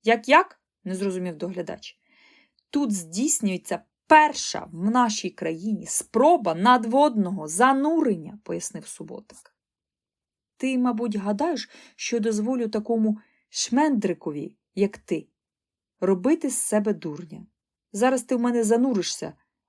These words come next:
але під, а не над воду". Доглядач обома ногами скочив на місток для стрибків, де лежав Суботик. Місток добряче гойднувся вгору вниз.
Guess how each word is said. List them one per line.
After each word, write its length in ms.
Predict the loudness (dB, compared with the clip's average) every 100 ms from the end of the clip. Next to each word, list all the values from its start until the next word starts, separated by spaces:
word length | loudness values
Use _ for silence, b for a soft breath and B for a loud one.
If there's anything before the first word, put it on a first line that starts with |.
| _ _
але 220 | 4 4 2
під, 500 | 2 2 2 -4 _ _ _
а 140 | 0 4
не 300 | 4 2 -2
над 420 | 4 6 6 2
воду". 400 | -8 -8 -10 -16 _ _
Доглядач 480 | -4 -2 0 -2 -4
обома 360 | -4 -2 0 0
ногами 420 | -2 -2 -8 -8
скочив 500 | -10 -2 -2 0 -2
на 80 | 0
місток 420 | 0 -2 -6 -6
для 120 | -8
стрибків, 540 | -10 -8 -8 -4 -4 -2
де 120 | -4
лежав 300 | -4 -6 -8
Суботик. 560 | -8 -8 -10 -16 -20 B B B
Місток 340 | -8 -4 -4 -2
добряче 560 | -2 0 2 0 -4
гойднувся 800 | -6 -4 -4 -2 -4 -4 -6 -10
вгору 380 | -6 -2 0 0
вниз. 340 | -2 -4 -10